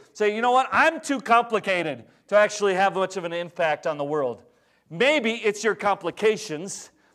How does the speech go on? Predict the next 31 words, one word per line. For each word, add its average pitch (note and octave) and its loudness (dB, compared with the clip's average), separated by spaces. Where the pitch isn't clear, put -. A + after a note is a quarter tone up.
that F3 2
actually F#3 0
God F3 4
will E3+ 2
work F3+ 2
through C4+ 4
to F#3 -2
have F3 2
an E3+ -10
impact D#3 -4
on F3 0
the E3 0
world. C#3 0
Amen? A#3 0
Um, C#3 2
First E3+ -4
Timothy E3+ -4
one, E3 0
verse C#3 -6
twelve D#3+ 0
through D#3 -10
seventeen. D3 -6
Go C3 -2
read C#3+ -6
it D3+ -10
by C#3 -2
yourself, B2+ -6
but A2+ -20
Paul's C3 -4
basically B2+ -8
explaining, A#2 -10